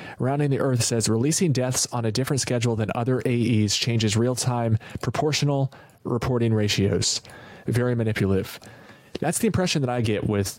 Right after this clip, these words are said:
how C D C rolls out the vars records, because they seem like they're just putting enough out each week to make it look like it's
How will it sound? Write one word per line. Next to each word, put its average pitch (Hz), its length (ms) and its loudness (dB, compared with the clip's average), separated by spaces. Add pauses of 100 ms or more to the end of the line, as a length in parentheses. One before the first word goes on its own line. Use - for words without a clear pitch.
(100)
how 117 440 0
C - 180 0
D 127 80 0
C 117 240 2
rolls 110 280 2
out 104 220 0
the 98 60 -2
vars 104 400 2
records, 104 520 0 (440)
because 131 260 -2
they 135 100 0
seem 175 220 0
like 170 160 2
they're 131 280 2
just - 340 -2 (120)
putting 143 260 0
enough 123 360 0
out 123 300 -2
each 127 200 0
week 123 240 0
to - 80 4
make 110 160 0
it 101 80 0
look 113 300 -2 (400)
like 113 220 -2
it's - 340 -2